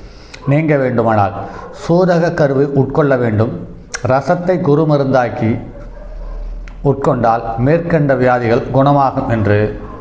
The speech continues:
கூறியுள்ளார். இந்த ரசத்தை குரு மருந்தாக்கி என்று கூறப்படுவது பாதரசத்தை பதப்படுத்தி அதை மருந்தாக மாற்றும்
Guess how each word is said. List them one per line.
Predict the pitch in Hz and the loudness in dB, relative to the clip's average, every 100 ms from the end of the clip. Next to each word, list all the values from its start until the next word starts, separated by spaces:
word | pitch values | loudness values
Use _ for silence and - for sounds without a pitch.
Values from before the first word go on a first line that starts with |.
| - | 0
கூறியுள்ளார். | 127 107 98 101 123 - - - - - - | 2 4 2 0 -2 -8 -10 -8 -6 -6 -2
இந்த | 165 160 131 185 - - - - - - - - - - - - - - - - - - - - - - - - - - - - - - - - | 0 2 2 0 -2 -8 -12 -16 -18 -18 -20 -20 -20 -20 -18 -18 -18 -20 -20 -20 -20 -20 -20 -20 -20 -20 -20 -20 -20 -20 -20 -20 -20 -20 -20 -4
ரசத்தை | 139 151 202 202 208 208 147 - - - - - - | -2 0 0 -2 0 0 0 -6 -8 -12 -16 -18 -8
குரு | 139 175 196 | 0 4 4
மருந்தாக்கி | 196 160 139 135 127 131 127 | 2 2 2 0 0 -2 0
என்று | 147 127 113 117 - | 0 2 2 0 0
கூறப்படுவது | - 156 151 127 110 107 117 - - | 2 2 2 2 2 2 0 -2 0
பாதரசத்தை | 143 170 175 156 143 - 131 135 - - | 0 2 2 2 -2 0 0 -2 -6 -4
பதப்படுத்தி | 131 127 151 147 123 98 107 110 - - - | 0 2 2 0 0 0 -2 -2 -6 -12 -2
அதை | 117 110 110 - - | 0 2 0 0 0
மருந்தாக | 135 147 151 139 139 | 2 2 2 2 0
மாற்றும் | 117 113 - 104 | 0 0 0 0